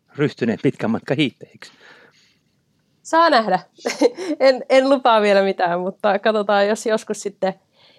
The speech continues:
Speaker 2: innostuu siitä. Tykkään toki tehdä pitkiä lenkkejä, mutta ehkä se ei ole ainakaan itsellä käynyt vielä mielessä, että nyt ne lyhyemmät matkat tällä hetkellä on, on se mun vahvuus ja tota, ainakin vielä pysyn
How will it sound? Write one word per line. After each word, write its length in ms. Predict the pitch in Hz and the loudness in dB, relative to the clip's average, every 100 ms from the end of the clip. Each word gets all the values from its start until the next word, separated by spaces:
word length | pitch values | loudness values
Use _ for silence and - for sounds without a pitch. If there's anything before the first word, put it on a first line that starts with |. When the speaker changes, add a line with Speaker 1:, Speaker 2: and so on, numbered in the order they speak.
| - | -4
Speaker 2:
innostuu 480 | 196 196 196 202 190 | -2 0 -2 -2 -4
siitä. 360 | 175 175 185 180 _ | -4 -2 -2 -2 _
Tykkään 360 | - 233 - 214 | -6 -4 0 0
toki 200 | 208 202 | 0 0
tehdä 200 | 190 196 | 0 -2
pitkiä 400 | 196 190 - 190 | -4 -8 0 2
lenkkejä, 400 | 180 175 180 170 | 2 0 -2 -2
mutta 300 | 175 175 170 | -2 -4 -4
ehkä 220 | 175 170 | -4 -4
se 280 | 180 175 175 - _ _ _ | -2 -2 -2 -8 _ _ _
ei 160 | 190 190 | 0 2
ole 60 | |
ainakaan 300 | 190 190 190 | 2 2 0
itsellä 260 | 190 190 185 | 0 0 -2
käynyt 260 | 180 175 170 | -2 -4 -4
vielä 200 | 165 170 | -6 -6
mielessä, 460 | 170 - - - | -6 -8 -10 -10
että 300 | 180 - 170 170 - | -12 -8 -10 -10 -12
nyt 140 | 165 165 | -12 -8
ne 100 | 175 - | -10 -10
lyhyemmät 460 | - 190 196 185 185 | -6 -2 0 0 -4
matkat 300 | 190 185 180 | -6 -6 -8
tällä 200 | - 170 | -4 -4
hetkellä 400 | 170 170 - - | -4 -8 -10 -8
on, 200 | 90 196 - - | -8 -10 -14 -12
on 160 | 185 180 | -10 -8
se 80 | |
mun 180 | 180 170 | -8 -10
vahvuus 440 | - - - 165 - | -10 -14 -14 -14 -14
ja 60 | |
tota, 320 | - - - - _ | -14 -14 -14 -18 _
ainakin 340 | 185 190 190 185 | -6 -6 -6 -4
vielä 280 | 190 180 175 | -4 -4 -6
pysyn 240 | 160 165 | -10 -12